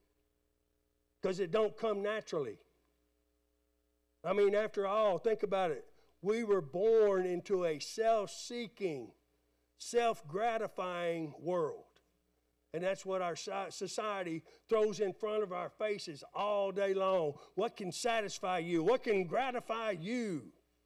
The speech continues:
I mean, when they start having a magazine that comes out and they say, uh, the, the, ma-, the,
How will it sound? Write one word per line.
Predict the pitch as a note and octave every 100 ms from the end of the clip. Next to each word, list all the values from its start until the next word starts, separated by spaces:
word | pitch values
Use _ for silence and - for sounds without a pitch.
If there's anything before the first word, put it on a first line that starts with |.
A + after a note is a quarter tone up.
| _ _ _ _ _ _ _ -
I |
mean, | G3+ G3+
when | G#3 G#3+
they | G#3
start | - B3 A#3+
having | F#3 A#3+ A3+ F#3+ D3 - - _
a | F3+ E3+
magazine | G3 A#3+ G#3+ F#3+ G3 F#3+
that | E3+ -
comes | - G#3+ G#3+
out | G#3 G3+ F3+
and |
they | F#3+ F3+
say, | - G#3+ F#3+ E3 - - -
uh, | F#3 E3 D#3 C#3+ - -
the, | E3+ D3+ E3+ D#3+ D#3
the, | E3
ma-, | D#3+ G#3 F#3 F3
the, | E3+ E3